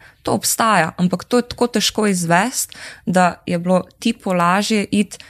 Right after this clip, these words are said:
čez celo Saharo, čez cel Magreb,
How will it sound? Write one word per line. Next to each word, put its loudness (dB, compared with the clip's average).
čez -2
celo 2
Saharo, 2
čez -4
cel 2
Magreb, 4